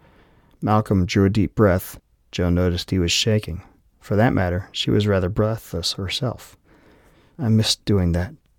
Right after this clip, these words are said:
Malcolm said softly. Joe nodded. Not so deep down inside, she had missed it too, but it was simply not feasible with them on different ships.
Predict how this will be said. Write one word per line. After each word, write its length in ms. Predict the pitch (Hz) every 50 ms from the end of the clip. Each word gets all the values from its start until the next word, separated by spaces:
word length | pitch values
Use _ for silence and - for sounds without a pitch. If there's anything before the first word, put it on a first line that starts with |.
| _ - -
Malcolm 260 | 101 92 90 - 101
said 260 | - - 101 92 90
softly. 480 | - - 95 92 95 - - 80 87 - - _ _ _ _ _ -
Joe 180 | - 95 92
nodded. 480 | 87 87 90 87 85 80 82 85 - - - _ _ _ _ _ _ _ _ _ _ _ _ _ -
Not 260 | 101 98 98 90 -
so 140 | - 113 101
deep 220 | 95 107 98 -
down 200 | - 107 101 98
inside, 440 | 95 95 - - 117 113 110 107 104
she 140 | - - 120
had 120 | 113 110
missed 220 | 117 113 - -
it 120 | - 101 -
too, 340 | - - 165 147 101 87 - - - - - _ -
but 120 | - 123
it 60 | 127 -
was 100 | 120 -
simply 300 | - 156 160 - - 127
not 260 | 117 120 110 - 120
feasible 500 | - 127 120 107 104 90 87 76 76 - -
with 140 | - 104 110
them 180 | - 98 101
on 140 | 95 90 92
different 320 | 90 104 92 - 95 76 -
ships. 440 | - - 107 101 - - - -